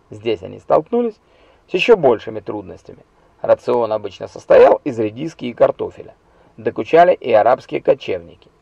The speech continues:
Они нарушали наши границы», писал в дневнике один из белуйцев, «и лишали нас последних клочков нашей земли. Мы были беспомощными». По иронии судьбы,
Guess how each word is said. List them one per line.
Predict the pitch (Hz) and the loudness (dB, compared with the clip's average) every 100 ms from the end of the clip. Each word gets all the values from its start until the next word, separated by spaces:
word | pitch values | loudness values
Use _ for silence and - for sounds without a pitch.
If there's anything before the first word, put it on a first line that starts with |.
| - | -6
Они | 113 98 | -6 -6
нарушали | 92 104 - 156 151 | -8 -6 2 2 2
наши | 135 123 110 | -2 -4 -4
границы», | 120 147 156 101 - | -4 -4 -4 -10 -14
писал | - - 92 | -18 -6 -6
в | 90 | -6
дневнике | 98 101 113 165 175 156 _ _ _ - | -16 -16 -6 0 0 -2 _ _ _ -6
один | - 123 165 151 | -2 0 0 -2
из | 123 | -4
белуйцев, | 131 170 170 127 - - _ - | 0 2 2 -2 -6 -18 _ -14
«и | 117 | -12
лишали | 113 - 175 190 190 | -8 2 4 6 4
нас | 185 180 - _ - | 4 0 -2 _ -8
последних | 113 - 160 160 151 | -8 -2 -2 0 -4
клочков | - 135 - 143 110 | -2 -2 0 -2 0
нашей | 120 135 117 123 | -2 -2 -2 -6
земли. | 117 139 131 98 _ _ _ _ | -6 -6 -8 -10 _ _ _ _
Мы | 107 | -10
были | 101 139 135 | -8 -6 -6
беспомощными». | 131 - - 175 113 - - - _ _ _ _ _ | -8 -10 0 2 0 -6 -18 -20 _ _ _ _ _
По | - 101 | -4 -2
иронии | 87 64 71 | -2 -6 -12
судьбы, | - 151 180 240 | -12 -10 -4 -6